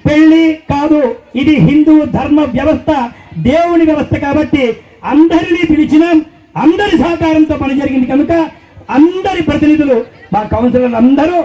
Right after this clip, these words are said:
పైకి రావాల్సిందిగా మరీ, మరీ, మరీ, మరీ, మరీ, మరీ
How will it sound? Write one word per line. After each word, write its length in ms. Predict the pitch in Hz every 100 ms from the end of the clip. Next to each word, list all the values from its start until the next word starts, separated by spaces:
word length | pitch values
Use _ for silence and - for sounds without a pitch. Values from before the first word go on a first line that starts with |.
| - - -
పైకి 220 | 247 247 226
రావాల్సిందిగా 480 | 220 220 240 294 359 - - - 185
మరీ, 220 | 285 339 311 254
మరీ, 180 | 294 339 311 277
మరీ, 180 | 330 330 269
మరీ, 200 | 285 339 320 277
మరీ, 160 | 339 320 277
మరీ 180 | 349